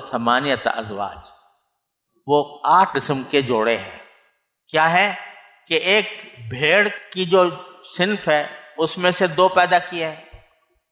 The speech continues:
यानी एक मुज़क्कर एक मुअन्नस, और जो बकरों की सिन्फ है उसमें से भी दो पैदा किए हैं, एक मुज़क्कर एक मुअन्नस। तो अब ज़रा बताओ कि अल्लाह ने को जो तुम कहते हो कि हराम कर लिया बुतों के नाम पर,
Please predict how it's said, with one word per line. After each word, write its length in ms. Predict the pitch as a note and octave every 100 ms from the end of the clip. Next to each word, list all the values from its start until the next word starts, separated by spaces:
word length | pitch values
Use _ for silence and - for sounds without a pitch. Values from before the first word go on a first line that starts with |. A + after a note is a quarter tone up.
| _ -
यानी 160 | C3 D3
एक 220 | D3+ C3
मुज़क्कर 400 | C3 C#3 - D#3
एक 200 | C#3+ -
मुअन्नस, 320 | A#2 A#2 A#2 - _ -
और 220 | E3 F3+
जो 160 | E3 E3+
बकरों 360 | C#3+ D3+ G3 A#3+
की 240 | A3+ G#3+ G3 - - -
सिन्फ 360 | - G#3+ G#3
है 260 | E3+ D#3+ -
उसमें 240 | E3 E3+ G3
से 140 | G#3
भी 80 | G3+
दो 140 | G3 F#3+
पैदा 280 | F#3 E3+ D#3+
किए 240 | - D3+
हैं, 200 | C3 -
एक 240 | - D#3+ D3
मुज़क्कर 400 | D3+ D3+ - D3
एक 180 | C3 A#2
मुअन्नस। 380 | G2+ A2 - - _ _
तो 60 | E3
अब 140 | F3
ज़रा 180 | F#3+ A3+
बताओ 420 | F3+ D3 B2+ C#3 F3+ - - - _ _
कि 40 | F3
अल्लाह 380 | - F3+ G3 F#3+
ने 120 | G3
को 220 | F#3 E3
जो 140 | D3+ D#3+
तुम 200 | D#3 D#3+
कहते 300 | D3 C3 D3+
हो 80 | C#3+
कि 120 | C#3
हराम 360 | B2 B2 C3
कर 140 | B2 A#2
लिया 340 | A2 A#2+ G#2+ G2+ - -
बुतों 240 | B2+ C#3 D#3
के 160 | B2+
नाम 240 | G2+ F#2 G2+
पर, 220 | - C3+